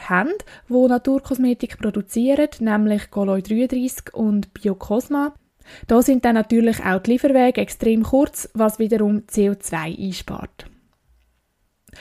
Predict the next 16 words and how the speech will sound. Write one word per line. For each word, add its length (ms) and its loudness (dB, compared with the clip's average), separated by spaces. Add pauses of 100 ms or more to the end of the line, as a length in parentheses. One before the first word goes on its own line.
(200)
Was 160 2
ich 100 -2
auch 220 2
sehr 280 4
toll 220 6
finde, 500 2
sind 400 0
die 220 2
vielen 320 6
guten 320 0
Projekte, 640 -2
die 220 0
Produzenten 800 -2
von 140 0
Naturkosmetik 920 -2
unterstützen. 720 -2